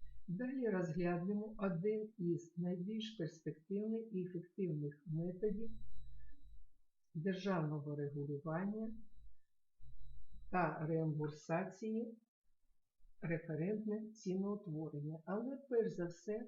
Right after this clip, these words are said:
підведемо висновки стосовно пріоритетних напрямків вдосконалення ціноутворення на лікарські засоби,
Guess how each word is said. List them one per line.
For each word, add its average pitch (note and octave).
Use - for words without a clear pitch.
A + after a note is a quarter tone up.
підведемо A3
висновки G3+
стосовно G#3+
пріоритетних E3+
напрямків G3+
вдосконалення D#3+
ціноутворення E3+
на D#3+
лікарські F3+
засоби, D#3+